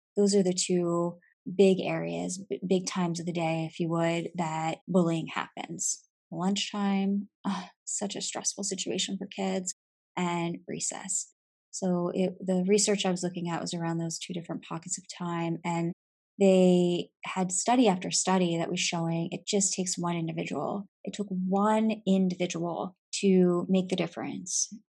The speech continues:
to say something and stand up for the person who was being bullied, to have the bully step away and stop. So the voice can be just one voice to make a change in the setting and scenery.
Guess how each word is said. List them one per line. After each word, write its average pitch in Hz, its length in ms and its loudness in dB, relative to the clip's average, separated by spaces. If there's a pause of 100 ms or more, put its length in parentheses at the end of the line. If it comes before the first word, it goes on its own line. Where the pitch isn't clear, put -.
(140)
to 196 140 0
say 208 380 6
something 175 500 2
and 180 160 4
stand 175 340 0
up 165 240 -2
for 175 60 -4
the 175 80 -2
person 170 320 -4
who 165 100 -6
was 170 140 -6
being 165 240 -2
bullied, 180 480 0 (380)
to 202 100 -2
have 175 240 -2
the 175 80 -2
bully 165 260 0
step 160 280 -6
away 165 300 -8
and 175 120 -8
stop. - 480 -2 (240)
So 185 340 -4
the 185 80 -4
voice 190 800 4 (160)
can 196 140 2
be 196 100 6
just 185 220 2
one 185 240 4
voice 175 640 2
to 196 260 -2
make 185 180 4
a 185 80 0
change 180 560 2
in 170 120 -2
the 170 80 -2
setting 175 420 2
and 165 100 0
scenery. 175 680 -2